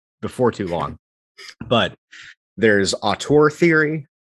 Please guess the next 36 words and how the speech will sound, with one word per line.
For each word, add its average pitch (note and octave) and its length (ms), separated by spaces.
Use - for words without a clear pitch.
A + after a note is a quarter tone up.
which F#2 340
the - 80
Wachowskis A#2+ 580
fit A#2 180
in, G2+ 200
which E2 160
is, D2+ 160
you D#2+ 80
know, D2 60
you C#2+ 180
have D#2+ 400
directors G2 600
who F2+ 200
are, D2+ 520
uh, D#2+ 160
in A2+ 160
control A#2 560
of F2+ 100
the F#2+ 80
language G2+ 600
of F2 160
a D#2+ 60
film, G2 560
and D2+ 320
it D2+ 140
conforms F2+ 560
to F#2 80
their D2+ 160
vision, A2+ 560
and D#2 340
yada, D#2 220
yada, C2+ 220
yada. G#2+ 340
Seeing F2 400
the, D2+ 260
the, D#2 140